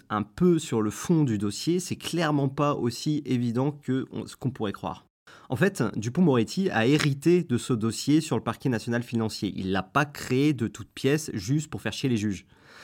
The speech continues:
C'est sa prédécesseure, Nicole Belloubet, qui avait commandé le rapport pour vérifier comment avait été effectivement menée cette enquête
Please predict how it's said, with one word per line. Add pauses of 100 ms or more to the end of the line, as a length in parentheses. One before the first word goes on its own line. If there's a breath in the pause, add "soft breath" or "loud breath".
(220 loud breath)
C'est
sa
prédécesseure, (260 soft breath)
Nicole
Belloubet,
qui
avait
commandé
le
rapport
pour
vérifier
comment
avait
été
effectivement
menée
cette
enquête